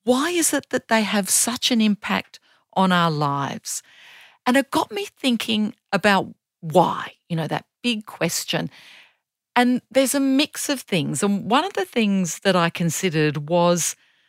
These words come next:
there's a sense of nostalgia almost, that when a celebrity dies, we remember them when we had that first connection with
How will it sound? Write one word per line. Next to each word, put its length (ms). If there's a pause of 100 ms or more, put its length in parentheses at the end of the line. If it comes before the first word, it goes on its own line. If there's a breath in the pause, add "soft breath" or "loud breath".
(140)
there's 220
a 60
sense 460
of 240
nostalgia 1000
almost, 760 (120)
that 220 (480 soft breath)
when 220
a 60
celebrity 640
dies, 580 (540 soft breath)
we 200
remember 680
them 380 (480)
when 520
we 140
had 340
that 240
first 480
connection 520
with 200